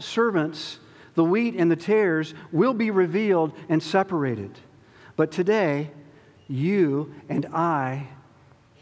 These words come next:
can have this wonderful assurance that we belong to the age to come, the eternal kingdom,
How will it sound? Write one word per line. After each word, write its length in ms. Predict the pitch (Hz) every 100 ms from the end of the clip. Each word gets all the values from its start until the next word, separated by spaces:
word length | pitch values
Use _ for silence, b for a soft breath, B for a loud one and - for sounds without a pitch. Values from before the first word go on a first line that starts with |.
| -
can 140 | 160
have 240 | 151 160 147
this 240 | 151 -
wonderful 640 | 131 139 202 233 240 240 220
assurance 880 | 208 - 202 185 120 - - - - - _ _ _ _ _ _ b b b b b b b b b b b
that 120 | 143
we 220 | 143 151 214
belong 760 | 233 220 214 160 131 143 151 B B _ _ _ _ _ _ _ _ _ _ _ _
to 100 | -
the 160 | 156 147
age 280 | 151 147 -
to 100 | 143
come, 320 | 135 107 87 - - _ _ _ _ _ _ _ _ _ _ - b b b b _ _ _ _ _ _ _ _ _ -
the 100 | 147
eternal 420 | 147 - 185 180
kingdom, 640 | 175 - 160 120 95 95